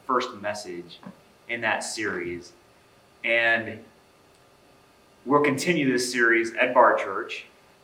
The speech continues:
um, for the next two Thursdays. Each week, this series starts from the framework of the story that so many of us will hear and share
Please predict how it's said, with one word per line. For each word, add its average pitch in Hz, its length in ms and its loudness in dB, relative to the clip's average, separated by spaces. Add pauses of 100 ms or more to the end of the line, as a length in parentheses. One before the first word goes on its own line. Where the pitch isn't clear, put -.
(100)
um, 98 500 -8
for 110 80 -14
the 110 80 -10
next - 460 -6 (920)
two 117 500 -4 (240)
Thursdays. 92 800 -4 (580)
Each 180 300 0
week, 131 500 0 (280)
this 131 280 -2
series 123 480 2
starts 117 500 4
from 98 760 -8 (320)
the 123 80 -8
framework 120 960 0 (260)
of 104 420 -2 (220)
the 120 80 -12
story 104 880 -4 (600)
that 104 320 0
so 117 180 -8
many 110 220 -10
of 101 80 -10
us 98 200 -10
will 104 120 -8
hear 151 460 2
and - 180 -8
share 117 720 2